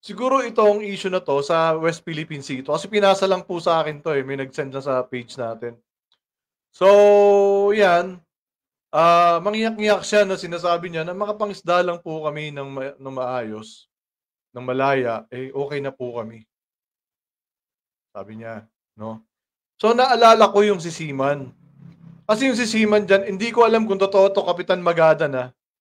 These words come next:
Ah, naibalita lang naman sa akin to, na ikaw daw mismo ang may-ari ng troll. No? Kaya maraming nagre-, nagrereklamo na hindi raw na hinuhuli yung troll mo. Di umano, ha, nagtatanong lang po ako,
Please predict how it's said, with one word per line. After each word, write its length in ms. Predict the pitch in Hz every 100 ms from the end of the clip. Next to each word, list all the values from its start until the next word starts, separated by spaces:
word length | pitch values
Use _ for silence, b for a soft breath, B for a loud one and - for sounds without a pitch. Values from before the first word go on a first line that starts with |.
| _ _ _
Ah, 320 | 147 156 156
naibalita 640 | 156 180 196 214 220 220 214
lang 160 | 208 202
naman 240 | 196 190
sa 160 | 175 170
akin 240 | 160 156
to, 320 | 175 170 135 _ _ _ -
na 160 | 190 220
ikaw 240 | 208 214
daw 160 | 208 214
mismo 240 | 202 190
ang 160 | 190 185
may-ari 400 | 185 175 175 160
ng 160 | 147
troll. 400 | 143 180 180 139 120 _ _ _ _ _ _ _ _
No? 240 | 156 196 190
Kaya 480 | 202 196 196 185
maraming 400 | 175 196 202 202
nagre-, 400 | 196 185 190 202
nagrereklamo 880 | 180 170 185 190 196 214 226 180 175
na 480 | 170 175 170 170 165 _ _ _ _
hindi 320 | 160 170 196
raw 160 | 196 196 190
na 240 | 185 180
hinuhuli 720 | 165 185 185 175 214 190 175
yung 160 | 165 165
troll 240 | 165 170
mo. 320 | 202 185 -
Di 240 | 143 196 226
umano, 480 | 220 196 196 202 160
ha, 160 | 165
nagtatanong 640 | 156 156 170 170 170 170 160
lang 160 | 156
po 160 | 151 143
ako, 320 | 147 151